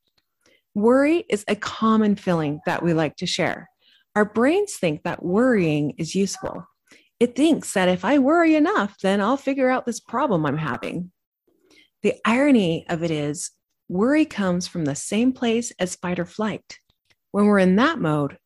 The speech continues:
we aren't using our logical brain. So there won't be any figuring out here.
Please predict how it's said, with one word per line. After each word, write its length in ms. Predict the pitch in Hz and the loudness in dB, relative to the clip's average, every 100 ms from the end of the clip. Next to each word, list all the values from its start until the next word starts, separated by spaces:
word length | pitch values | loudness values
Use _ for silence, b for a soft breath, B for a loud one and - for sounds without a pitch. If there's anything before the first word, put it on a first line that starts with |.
| _ _ - | _ _ -2
we 180 | 190 - - | 0 0 0
aren't 220 | 247 - | -2 -2
using 300 | 170 160 156 | -6 -4 -4
our 120 | 151 | 0
logical 360 | 175 160 - - | 0 -2 -6 -10
brain. 400 | - - 180 - _ _ _ | -8 -8 -10 -18 _ _ _
So 240 | - 160 | -6 -4
there 280 | 117 156 247 | 0 2 2
won't 260 | 285 302 277 | 4 2 2
be 180 | 202 160 | 2 2
any 280 | 233 311 | 2 0
figuring 560 | 311 311 285 302 294 254 | 0 -2 -2 0 2 2
out 200 | 156 156 | 0 -4
here. 380 | 151 120 175 | -10 -10 -10